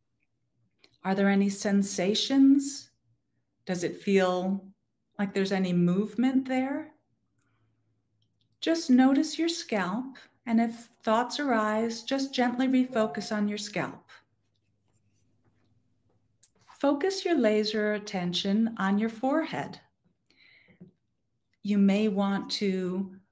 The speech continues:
relax the space between your eyes. Just totally focus on and relax, relieve any tension from your brow.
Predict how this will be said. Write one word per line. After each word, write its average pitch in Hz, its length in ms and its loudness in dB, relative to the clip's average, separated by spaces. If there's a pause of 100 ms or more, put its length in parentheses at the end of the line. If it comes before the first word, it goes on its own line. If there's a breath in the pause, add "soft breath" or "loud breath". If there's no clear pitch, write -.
(160)
relax 190 720 -2
the 185 520 0 (960)
space 196 460 0
between 196 420 -2
your 170 200 -2
eyes. 196 760 -4 (1400)
Just 226 360 -2
totally 269 600 0
focus 247 640 -2
on 233 300 2
and 202 200 4
relax, 202 760 0
relieve 208 420 0
any 262 380 2
tension 202 540 -2
from 185 220 -2
your 175 120 -2
brow. 151 540 -4